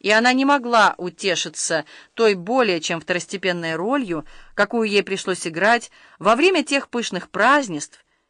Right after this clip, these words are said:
и тем, что не удалось блеснуть своей выдающейся красотой.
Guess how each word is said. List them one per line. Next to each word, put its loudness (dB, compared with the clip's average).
и 0
тем, 0
что -4
не -2
удалось 0
блеснуть -6
своей -2
выдающейся -6
красотой. -12